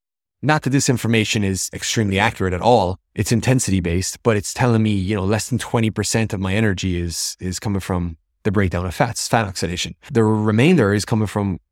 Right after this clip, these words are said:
the breakdown of, well, there's a small portion coming from, you know, gluconeogenesis, which is amino acids, but the majority is coming from the breakdown of glucose and the provision of A T P from that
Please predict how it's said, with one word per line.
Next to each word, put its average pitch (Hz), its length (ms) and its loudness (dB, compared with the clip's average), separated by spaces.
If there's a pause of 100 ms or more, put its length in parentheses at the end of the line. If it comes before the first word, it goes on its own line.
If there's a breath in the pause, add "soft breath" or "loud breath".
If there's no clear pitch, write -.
(120)
the 113 80 0
breakdown 110 400 4
of, 101 220 -2
well, 147 180 6
there's 110 180 2
a 120 60 2
small 110 400 2
portion 107 480 -4
coming 101 220 0
from, 92 320 0
you 101 100 -6
know, 87 180 -4 (300)
gluconeogenesis, 107 720 2
which 98 380 -4
is 90 240 -6 (100)
amino 98 320 0
acids, 92 340 0
but 92 280 -2 (240)
the 110 80 0
majority 110 420 4
is 110 100 2
coming 113 220 0
from 101 380 -2 (160)
the 107 80 -2
breakdown 101 480 2
of 107 180 -2
glucose 113 640 0
and 101 180 -2
the 92 60 -2 (240)
provision 101 380 0
of 95 80 -2
A 104 100 2
T - 140 -10
P 113 120 -2
from 101 220 0
that 98 220 0